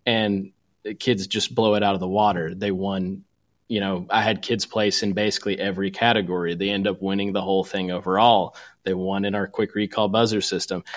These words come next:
And they came back to me and they were like, "Mister Collins, that, all that was in the mastery check. Like, how did you know that that was gonna be on?" And the answer is because I've been coaching academic team for a, just about a decade at this point, but they got it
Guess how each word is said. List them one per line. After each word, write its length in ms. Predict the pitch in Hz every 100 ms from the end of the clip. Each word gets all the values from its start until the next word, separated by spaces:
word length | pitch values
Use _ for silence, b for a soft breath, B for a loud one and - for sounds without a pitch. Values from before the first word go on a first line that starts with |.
| B 135
And 140 | 131
they 80 | 123
came 200 | 135 110
back 260 | 117 127
to 80 | -
me 120 | 113
and 80 | 101
they 60 | 104
were 60 |
like, 140 | 101 95
"Mister 200 | 127 120
Collins, 360 | - 135 113
that, 280 | 98 135 - -
all 160 | 135
that 140 | 143 117
was 180 | 117 107
in 100 | 95
the 80 |
mastery 520 | 82 95 127 - 71 -
check. 380 | 78 76 -
Like, 320 | 85 87 - - b b b -
how 200 | - 131
did 160 | 131
you 100 | 123
know 580 | 107 104 123 120 87 85 -
that 140 | 113
that 160 | 113 107
was 120 | 104
gonna 160 | 104 87
be 140 | 98
on?" 280 | 147 120 113
And 80 | 113
the 120 | 113
answer 280 | 131 120 131
is 100 | 117
because 300 | 110 113 107
I've 100 | 98
been 160 | 95
coaching 360 | - 113 113 101
academic 540 | 95 98 101 135 127
team 200 | 101 90
for 280 | - 95 82 -
a, 80 | 190 - _ _ -
just 200 | - 208
about 160 | 214
a 60 | 110
decade 440 | 87 101 98 110
at 120 | 95 -
this 160 | 139
point, 360 | - 107 104 - B B B
but 220 | 143 127
they 320 | 135 151 127 - -
got 300 | 110 110 104
it 320 | 90 -